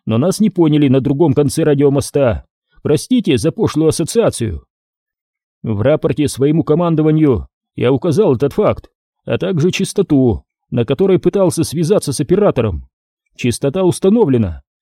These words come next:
и она принадлежит береговой службе вашего флота. Но об этом с вами побеседуют официальные лица.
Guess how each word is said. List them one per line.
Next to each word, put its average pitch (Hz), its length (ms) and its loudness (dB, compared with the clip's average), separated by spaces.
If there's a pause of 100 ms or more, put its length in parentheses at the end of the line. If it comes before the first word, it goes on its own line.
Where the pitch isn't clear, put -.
(140)
и 117 120 -2
она 165 220 2
принадлежит 170 640 2
береговой 160 480 2
службе 170 380 -2
вашего 170 340 0
флота. 165 480 -2 (800)
Но 117 240 0
об 131 140 0
этом 117 380 0 (300)
с - 140 -8
вами 170 260 0
побеседуют 180 680 0
официальные 160 600 0
лица. 139 440 -4